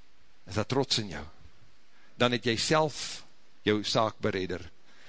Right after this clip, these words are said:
Dan het jy s-, dit self gedoen en dat jy nie jou verlaat op wat Jesus gedoen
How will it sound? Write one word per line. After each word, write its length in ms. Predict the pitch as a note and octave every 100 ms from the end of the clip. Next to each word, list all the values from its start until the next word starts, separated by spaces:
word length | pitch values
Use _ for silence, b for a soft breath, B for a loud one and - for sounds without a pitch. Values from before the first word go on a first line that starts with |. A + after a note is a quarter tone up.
| B B
Dan 160 | G#2 A2
het 100 | G#2+
jy 80 | G2
s-, 160 | - -
dit 140 | A2
self 400 | - C#3 D3+ C#3+ -
gedoen 340 | A#2 G2+ G2 G2 B B B
en 100 | G#2+
dat 120 | -
jy 80 | G#2
nie 300 | G#2+ D3+ C#3+ - - -
jou 100 | A2+ G#2
verlaat 680 | A2+ G#2 A2 G2+ E2+ - -
op 220 | G#2 - -
wat 220 | G2+ F#2+ A2+
Jesus 240 | A2+ A#2+ -
gedoen 260 | G2+ G2